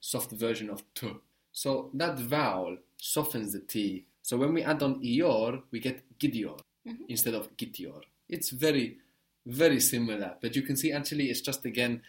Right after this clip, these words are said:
Speaker 1: making it easier to roll off the tongue. Gidiyor.
Speaker 2: Gidiyor.
Speaker 1: That means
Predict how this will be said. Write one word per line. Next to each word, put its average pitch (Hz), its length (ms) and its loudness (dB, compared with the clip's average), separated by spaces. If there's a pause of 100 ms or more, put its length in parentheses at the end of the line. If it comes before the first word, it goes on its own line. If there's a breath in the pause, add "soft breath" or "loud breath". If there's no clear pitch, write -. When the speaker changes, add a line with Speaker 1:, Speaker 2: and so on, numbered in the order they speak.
(320 loud breath)
Speaker 1:
making 117 440 -2
it 104 240 -8
easier 110 460 -2
to - 180 -12
roll 104 260 -6
off - 140 -10
the 98 80 -18
tongue. 90 380 -12 (200)
Gidiyor. 98 400 -6 (340)
Speaker 2:
Gidiyor. 190 360 -10 (320)
Speaker 1:
That 143 180 0
means 131 300 4